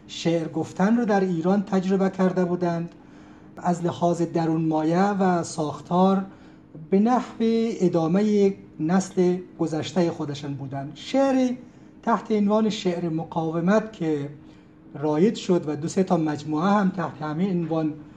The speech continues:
منتشر شد، زادهٔ همین دو تا دهه است. فضل الله قدسی، محمد کاظم کاظمی و دو سه نفر نام دیگر در همین دوران این جریان رو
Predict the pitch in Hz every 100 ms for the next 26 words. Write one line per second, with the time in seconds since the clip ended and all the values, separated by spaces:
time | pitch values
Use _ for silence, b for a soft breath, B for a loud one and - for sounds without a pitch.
0 | B B 165 180 190 185 214 208 - 262
1 | - 170 185 185 233 226 190 226 220 214
2 | 196 202 175 139 127 117 113 - - B
3 | B B B B - 156 151 151 160 160
4 | 160 151 - - 214 220 190 170 160 147
5 | - 143 139 156 156 - 135 123 139 156
6 | 196 208 208 B B B B B 139 139
7 | 131 175 202 208 208 180 170 156 147 143
8 | 151 170 165 151 165 156 147 156 156 131
9 | 135 139 208 214 208 - 226 226 208 180
10 | 165 175 185 185 180 180 170 147 147 160
11 | 165 160 160